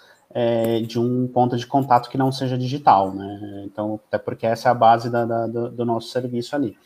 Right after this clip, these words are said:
Mas a gente já, já fez provocações aqui junto com o time de produto, que é exatamente, cara, é, qual que é o próximo passo, né? Como que a gente vai evoluir pra que a gente consiga, por exemplo, e aí foi um dos primeiros pontos que, que surgiu na reunião, que é,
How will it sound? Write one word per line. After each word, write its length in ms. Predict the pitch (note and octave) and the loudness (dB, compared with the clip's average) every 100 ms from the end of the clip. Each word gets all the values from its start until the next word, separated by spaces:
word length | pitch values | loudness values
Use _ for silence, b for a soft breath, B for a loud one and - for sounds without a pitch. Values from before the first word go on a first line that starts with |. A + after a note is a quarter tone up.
| b b b b | b b b b
Mas 440 | A#2 A#2 C#3+ E3 D3 | 4 8 8 6 2
a 40 | |
gente 300 | B2+ C3 D3+ | 2 2 2
já, 460 | C3 C3 D3 C#3+ C3 | 6 8 10 8 4
já 120 | B2+ | 0
fez 180 | C#3 C3+ | -2 -4
provocações 720 | - D3+ D3 D3 - C3 C3 | -2 2 2 0 0 0 0
aqui 440 | B2 A#2+ B2+ C3 | 0 -2 0 0
junto 220 | A#2 A#2 - | -2 -4 -4
com 80 | |
o 40 | A#2 | -6
time 180 | - A2+ | -4 -4
de 100 | A2+ | -4
produto, 560 | A#2 A2 A#2 C#3 D3 | -4 -4 -2 -2 -4
que 140 | D3 C3 | -2 2
é 340 | A#2+ C3+ D3 | 4 4 2
exatamente, 720 | C#3 C3 D3 C#3 C#3 - F3 b b b b - | 2 2 2 0 -2 -4 -10 b b b b 6
cara, 280 | D3 A2+ G#2 | 8 8 4
é, 340 | G#2 G#2+ G#2+ A2+ | -2 -6 -8 0
qual 200 | B2 B2+ | 2 4
que 60 | |
é 40 | F3+ | 2
o 40 | |
próximo 360 | F3 E3 - G#3 | 4 2 0 -2
passo, 540 | - C3+ B2+ - A2 G#2+ | 6 8 8 4 -6 -6
né? 260 | G#2+ G#2+ A#2 | -6 -6 -8
Como 180 | - C3 | -6 -6
que 100 | C#3 | -4
a 20 | |
gente 240 | D3 D#3 - | -4 -4 0
vai 160 | C#3+ | 0
evoluir 580 | C#3 C#3 C3+ A#2+ A2+ E3 b b b _ | 2 2 2 2 2 0 b b b _
pra 160 | B2+ B2+ | 2 4
que 140 | D3 | 2
a 60 | C3 | 2
gente 280 | C3+ D3 | 0 -2
consiga, 800 | D#3 D3+ D3 - B2+ B2 A2+ - - | -4 -2 -2 0 2 4 2 -2 -2
por 100 | B2 | -2
exemplo, 520 | A2+ A#2+ C#3 A#2 A2 - | 0 0 0 -4 -12 -4
e 100 | A#2+ | 0
aí 120 | A#2 | 0
foi 140 | A#2 A#2+ | 2 0
um 100 | B2 | 0
dos 180 | A#2+ | -4
primeiros 420 | - A#2+ A2+ A#2+ - | -6 -4 -4 -6 -6
pontos 280 | A2+ A2+ | -6 -6
que, 200 | - A2 | -6 -8
que 100 | - | -8
surgiu 380 | - A2 G#2 A2+ | -6 -6 -4 -2
na 100 | A2+ | -2
reunião, 460 | G#2+ G#2+ G#2 A#2 C#3+ | -4 -6 -4 -4 -2
que 120 | C#3+ | -2
é, 180 | A2+ | -4